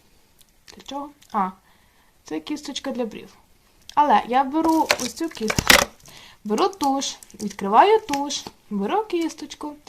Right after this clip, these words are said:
ось так проводжу нею. Тоді беру від, о,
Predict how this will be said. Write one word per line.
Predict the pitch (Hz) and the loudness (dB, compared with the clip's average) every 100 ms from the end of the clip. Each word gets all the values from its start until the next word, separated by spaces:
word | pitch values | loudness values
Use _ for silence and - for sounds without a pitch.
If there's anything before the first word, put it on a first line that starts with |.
| - - - - | -20 -20 -20 -14
ось | 254 | -6
так | - 226 - | 0 0 0
проводжу | - 370 339 254 226 202 233 | -4 -2 0 4 4 2 -4
нею. | 226 226 226 240 _ - | -4 -4 -4 -10 _ -4
Тоді | 330 285 262 | -2 0 -4
беру | 226 294 269 240 | -2 -2 0 0
від, | 269 339 - _ - | 0 -2 -2 _ -10
о, | - 240 226 | -4 -2 -2